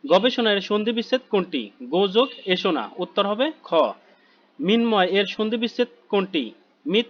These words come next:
প্লাস ময়, উত্তর হবে খ। খোকন বই পড়ছে কোন ধরনের বাক্য? এটা সরল বাক্য, উত্তর হবে গ। আলয় এর সা-, সমার্থক শব্দ নয় কোনটি? আলয়ের সমার্থক শব্দ নয় সলিল, উত্তর হবে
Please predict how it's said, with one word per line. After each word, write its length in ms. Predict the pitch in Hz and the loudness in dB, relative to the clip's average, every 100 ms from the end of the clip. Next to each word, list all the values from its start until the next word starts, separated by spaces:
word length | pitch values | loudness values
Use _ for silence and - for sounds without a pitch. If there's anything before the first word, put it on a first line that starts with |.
| - | -4
প্লাস 220 | 220 214 185 | -2 -2 -2
ময়, 300 | 170 139 101 _ - | 0 0 -2 _ -12
উত্তর 300 | 175 - 202 | -10 -2 -2
হবে 260 | 202 254 349 - | 0 -4 -4 -10
খ। 320 | - 165 110 - - _ _ _ - | -2 0 0 -6 -20 _ _ _ -4
খোকন 380 | 190 233 247 | -2 0 -2
বই 200 | 175 208 | 0 0
পড়ছে 400 | 202 220 196 165 | 2 0 0 -2
কোন 260 | 135 208 202 | -2 -2 -2
ধরনের 320 | 202 226 233 | 0 0 0
বাক্য? 540 | 175 160 - - 110 98 - | 2 0 0 -8 -8 -8 -4
এটা 260 | 170 220 | 0 2
সরল 360 | 240 - 208 180 | 0 0 2 2
বাক্য, 400 | 151 - 131 117 | 0 -2 -4 -6
উত্তর 280 | 175 - 202 | -8 -4 -2
হবে 200 | 214 269 320 _ _ _ _ - 147 | 0 -2 -6 _ _ _ _ -14 2
গ। 300 | 180 139 101 _ _ _ _ _ - | 4 4 2 _ _ _ _ _ 0
আলয় 420 | 180 208 175 143 | 2 6 4 4
এর 140 | 175 196 | 0 -4
সা-, 540 | - - 175 165 156 | -6 -4 0 2 0
সমার্থক 440 | - 202 220 240 | -2 -4 -2 -4
শব্দ 260 | - 220 214 | -4 -2 0
নয় 360 | 240 185 226 262 | 0 0 -2 0
কোনটি? 460 | 214 202 190 131 | -2 -2 -2 -6
আলয়ের 400 | 117 151 180 202 | -6 -2 0 0
সমার্থক 400 | 196 196 208 233 - | -4 -6 -4 -6 -4
শব্দ 200 | 208 196 | -6 -4
নয় 240 | 202 220 | -4 -4
সলিল, 440 | 254 - 214 147 92 _ _ _ | -6 -2 0 0 -4 _ _ _
উত্তর 260 | 185 190 208 | -10 -4 -4
হবে 240 | 208 262 | 0 -2